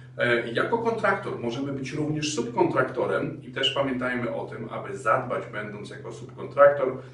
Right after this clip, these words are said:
o wszystkie dane przekazywane wyżej do kontraktora. I jak to będzie wyglądało, jeżeli, załóżmy, my musimy potrącić czy zapłacić część podatku dla naszych podwykonawców, ale my sami dostaniemy o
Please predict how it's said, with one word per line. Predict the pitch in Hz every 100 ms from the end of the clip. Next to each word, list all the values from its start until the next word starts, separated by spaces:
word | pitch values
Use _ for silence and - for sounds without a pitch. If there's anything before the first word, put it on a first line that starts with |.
| -
o | 170
wszystkie | 180 175 - - -
dane | 113 113 113
przekazywane | - 110 104 104 104 101 98 95 - -
wyżej | - - 110 110 - -
do | - - - - -
kontraktora. | - - - - 92 - - - - - - -
I | 135 131 131 147
jak | 170 165
to |
będzie | 175 151 156 156
wyglądało, | 151 143 143 139 139 - -
jeżeli, | 127 113 113 107
załóżmy, | 104 104 104 - 104 101 101 -
my | 113
musimy | 120 117 - 117 110
potrącić | - - - 113 123 123 - - - - -
czy | - -
zapłacić | 113 110 117 123 117 113 -
część | 113 113
podatku | - 107 101 - 110
dla | 101
naszych | 101 - -
podwykonawców, | - - - 123 - - - - - - - -
ale | - 117
my | 117
sami | 135 185 214 135
dostaniemy | 113 - 101 98 - 147 - -
o | 104 98 - -